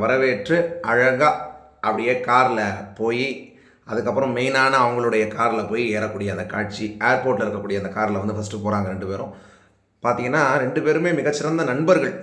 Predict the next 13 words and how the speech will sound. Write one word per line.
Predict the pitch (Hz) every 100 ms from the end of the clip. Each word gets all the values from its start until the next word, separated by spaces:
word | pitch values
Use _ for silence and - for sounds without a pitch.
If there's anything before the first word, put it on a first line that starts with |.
| -
ரொம்ப | 110 131 143
ஆண்டு | 139 131
காலமா, | 131 143 151 - - - 104
நாற்பது, | 117 127 120
நாற்பத்தைந்து | 131 131 123 120 117
ஆண்டு | 127 127
காலமா | 127 131 147 120
ரெண்டு | 113
பேரும் | 120 127 110
ரொம்ப | 104 131 -
க்ளோஸ் | 127 127
ஃப்ரெண்ட்ஸு. | 110 110 113 147 - - - _ 117
நிறையா | 117